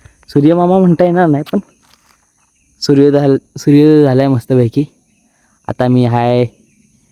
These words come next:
माझ्या मामाच्या गावाला, गांगरेत. चिपळूणमध्ये आपलं छोटंसं गाव आहे गांगरे, तिथे मी आता आहे. आणि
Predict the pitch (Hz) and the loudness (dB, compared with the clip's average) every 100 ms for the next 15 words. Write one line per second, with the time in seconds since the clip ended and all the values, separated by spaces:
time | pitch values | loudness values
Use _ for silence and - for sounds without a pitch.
0 | _ _ _ _ _ _ _ - 123 120 | _ _ _ _ _ _ _ -8 -4 -2
1 | 123 117 113 - _ - 123 120 123 123 | -2 -4 -6 -14 _ -6 -4 -2 -2 -4
2 | 123 123 _ - 120 117 120 110 - - | -6 -8 _ -8 -4 -2 -2 -4 -6 -8
3 | 131 117 120 123 135 - - - _ _ | -4 -2 0 -2 -4 -10 -20 -20 _ _
4 | _ _ _ _ - 165 185 190 185 160 | _ _ _ _ -8 -2 0 0 0 0
5 | 156 156 170 156 151 147 123 120 139 117 | 0 0 -2 -2 -2 -2 0 -2 -2 -2
6 | 117 147 - - - _ _ _ _ - | -2 -4 -6 -20 -20 _ _ _ _ -20
7 | - _ 147 139 135 131 123 135 127 156 | -20 _ -2 0 0 -2 -2 -6 -4 -4
8 | 123 - - - _ _ - _ - - | -4 -8 -20 -20 _ _ -20 _ -20 -20
9 | - - 123 127 127 127 127 | -12 -4 0 0 0 0 0